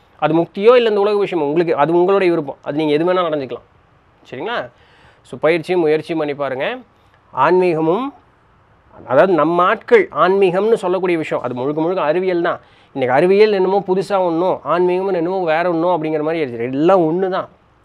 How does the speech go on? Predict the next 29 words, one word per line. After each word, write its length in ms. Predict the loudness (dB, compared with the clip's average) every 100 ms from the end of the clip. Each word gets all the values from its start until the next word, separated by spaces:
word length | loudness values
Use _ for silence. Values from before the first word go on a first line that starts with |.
| _ _ -8
பார்க்கக்கூடிய 580 | -4 -2 -2 -2 -4 -2
கோணம் 340 | -2 -2 -2
மாறினதுனால, 720 | -4 -4 -4 -4 -4 -4 -4 -6 _ _ _
நம்ம 340 | -8 -4 0 2
எல்லாத்தையும் 380 | 2 0 -4 -4
படிக்கிறதுக்கு 720 | -4 -2 0 0 0 -4 -4
விட்டதுனால, 560 | -6 -6 -4 -4 -4 -6
இந்த 200 | -2 -2
மாதிரி 220 | 0 0
ஒரு 100 | -2
குழப்பத்துக்குள்ள 680 | -2 -2 -2 -6 -6 -4 -6
வந்துட்டோம். 200 | -6 -8
ரெண்டுமே 600 | -6 -2 0 2 2 0
ஒண்ணு 160 | -2 -2
தான். 200 | -4 -6 _ _ _ _ _ _ -12
அது 200 | -8 -8
spirituality 800 | -4 0 0 2 2 2 0 -2
and 120 | -2
science, 400 | -4 -4 -4 -6 -8
ஆன்மீகம் 560 | -6 -4 -4 -4 -4
and 220 | -4 -6
விஞ்ஞானம்னு 600 | -6 -6 -6 -4 -4 -6 -6
சொல்றதுக்கு 320 | -6 -4 -4
ரெண்டு 260 | -4 -4
வித்தியாசம்லாம் 520 | -6 -4 -2 -2 -2 -4
கிடையாது, 280 | -4 -4
எல்லாம் 220 | -4 -4 -2
ஒண்ணு 220 | -2 -2
தான். 160 | -4